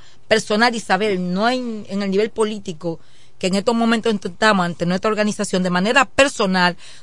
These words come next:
nosotros entendemos que fue una decisión muy rápida y que será el tiempo que se encargue de la de su valoración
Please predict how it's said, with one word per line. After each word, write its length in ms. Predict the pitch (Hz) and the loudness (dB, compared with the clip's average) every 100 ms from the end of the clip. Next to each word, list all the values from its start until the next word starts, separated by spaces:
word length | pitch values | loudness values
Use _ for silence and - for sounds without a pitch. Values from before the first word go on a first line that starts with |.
| - | -2
nosotros 360 | 196 214 220 247 | 0 2 2 2
entendemos 420 | 233 208 220 214 | 2 2 2 2
que 100 | 202 | 2
fue 140 | - | 2
una 160 | 208 214 | 4 4
decisión 400 | 208 - 220 196 | 2 0 2 4
muy 120 | 226 | 4
rápida 580 | 185 170 160 - 180 220 - - - | 4 2 0 -2 -6 -6 -10 -18 -6
y 80 | 190 | 2
que 140 | - | 2
será 320 | - 208 208 247 | 4 6 6 6
el 100 | 262 | 4
tiempo 460 | 233 247 269 277 | 4 4 6 4
que 120 | 247 | 2
se 140 | 240 220 | 0 2
encargue 640 | 185 - 214 233 254 254 | 2 4 4 4 2 0
de 180 | 185 190 | 2 2
la 140 | 190 214 | 4 4
de 120 | 240 | 2
su 140 | - | 2
valoración 720 | 214 202 202 175 - 262 285 | 2 4 2 0 2 4 4